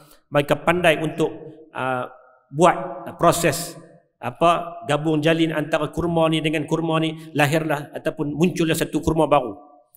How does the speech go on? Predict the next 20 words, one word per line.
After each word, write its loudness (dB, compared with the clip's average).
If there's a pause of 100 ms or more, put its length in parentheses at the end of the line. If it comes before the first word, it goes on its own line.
Dia -8
pandai 2
bidang 0
tu. -18 (1120)
Orang 8
Mekah 2 (680)
nak 4
suruh 2
tanam 2
tak -2
erti. -6 (880)
Mekah 2
tempat 2
yang -2
memang -2
terkenal 0
sebagai -2 (460)
kontang. 0 (1120)
Tapi 4
orang 6